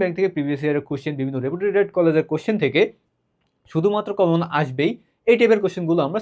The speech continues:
সিলেক্ট করেছি। Then সেগুলোকে সাজিয়েছি আমরা টোটাল একশো পনেরো plus টোটাল এক্সাম সেট। অর্থাৎ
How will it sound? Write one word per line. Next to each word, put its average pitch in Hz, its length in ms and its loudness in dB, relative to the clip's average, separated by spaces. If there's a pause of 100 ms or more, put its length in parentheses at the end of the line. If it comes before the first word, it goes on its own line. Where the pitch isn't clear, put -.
সিলেক্ট 160 340 -2
করেছি। 110 240 -12 (380)
Then 214 240 4
সেগুলোকে 202 380 2
সাজিয়েছি 143 400 -2
আমরা 151 180 -6
টোটাল 175 180 0 (100)
একশো - 180 -10 (100)
পনেরো 135 260 -4 (160)
plus 202 240 4 (460)
টোটাল 151 220 0 (140)
এক্সাম 135 320 -2
সেট। - 160 2 (340)
অর্থাৎ 226 280 2